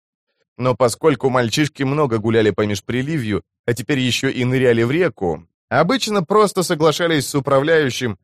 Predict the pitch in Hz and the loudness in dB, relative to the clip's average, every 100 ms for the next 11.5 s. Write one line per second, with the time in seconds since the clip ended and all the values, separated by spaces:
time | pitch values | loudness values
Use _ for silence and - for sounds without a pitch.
0 | _ - 156 165 160 156 139 127 117 131 | _ -8 -4 -2 0 2 4 4 4 0
1 | - 170 117 - - 82 69 - _ - | 0 0 0 -2 -12 -10 -10 -12 _ -4
2 | 202 190 156 143 113 - 131 110 147 123 | 0 2 2 0 -2 0 -4 0 2 2
3 | 104 107 113 117 - 113 98 95 104 104 | 0 -2 0 0 0 -4 -4 -4 -4 -2
4 | 107 101 98 95 90 101 98 107 104 90 | -2 -2 -4 -2 -2 -2 -4 -6 -6 -8
5 | - - - _ _ _ _ _ _ - | -12 -16 -20 _ _ _ _ _ _ -2
6 | 208 226 - 277 185 110 92 - 80 _ | 0 0 -2 -2 0 0 -2 -6 -12 _
7 | - _ _ - 151 156 165 147 180 165 | -20 _ _ -4 0 0 0 0 0 0
8 | 156 139 139 156 139 - 135 113 143 - | -2 -2 0 0 0 0 0 2 0 0
9 | 165 143 127 - 127 110 107 120 165 170 | -4 -2 -4 -4 -4 -2 -2 -2 0 -2
10 | 151 139 143 135 117 135 156 139 151 139 | 0 0 0 -2 -2 -4 -4 -4 -4 -4
11 | 117 131 143 131 | -2 -2 0 0